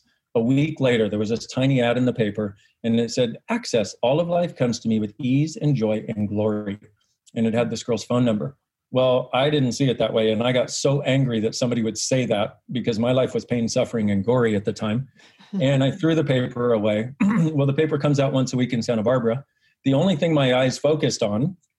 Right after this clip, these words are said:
Speaker 1: was this little ad as I'm flipping through the paper the following week.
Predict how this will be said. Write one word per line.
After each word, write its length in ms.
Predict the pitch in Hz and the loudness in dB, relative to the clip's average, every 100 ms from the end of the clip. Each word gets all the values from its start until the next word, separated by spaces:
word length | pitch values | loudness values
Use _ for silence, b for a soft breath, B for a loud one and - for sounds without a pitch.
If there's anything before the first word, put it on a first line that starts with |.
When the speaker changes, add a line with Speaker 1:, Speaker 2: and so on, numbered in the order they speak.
| _ _ _ _ _ | _ _ _ _ _
Speaker 1:
was 180 | 131 127 | -2 0
this 180 | 127 - | 0 -2
little 300 | 123 139 156 | 0 0 2
ad 560 | 147 151 120 113 131 - - | 0 2 2 0 -2 -8 -2
as 160 | 110 120 | 0 2
I'm 140 | 123 | 0
flipping 280 | 151 143 131 | 0 0 2
through 100 | 139 | 2
the 60 | 123 | 2
paper 240 | 131 127 | 0 0
the 80 | 113 | 0
following 380 | 143 165 131 104 | 2 2 2 2
week. 300 | 107 110 | -2 -4